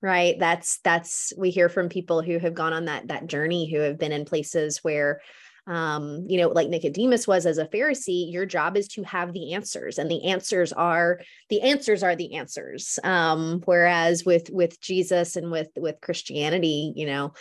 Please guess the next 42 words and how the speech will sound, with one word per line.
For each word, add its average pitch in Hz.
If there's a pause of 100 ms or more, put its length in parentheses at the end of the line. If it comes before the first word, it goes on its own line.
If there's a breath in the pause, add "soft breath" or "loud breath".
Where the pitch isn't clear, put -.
(200 loud breath)
um, 151
with 151
the 165
way 139
that 143
we 165
understand 156
faith, 143
the, 147
the 135
answers 185
are 170
not 135
necessarily 180
the, 156
the 143
point. - (260 loud breath)
Um, 160
the 160
journey 175
is 151
the 147
point. 131
The 160
questions 175
are 151
the 139
point. 131
The 151
relationship 151
is 135
the 139
point. 123 (480 loud breath)
Um, 165 (380)
but -
when 202
you 185
come 180
from 202
a 175
place 180
where, 170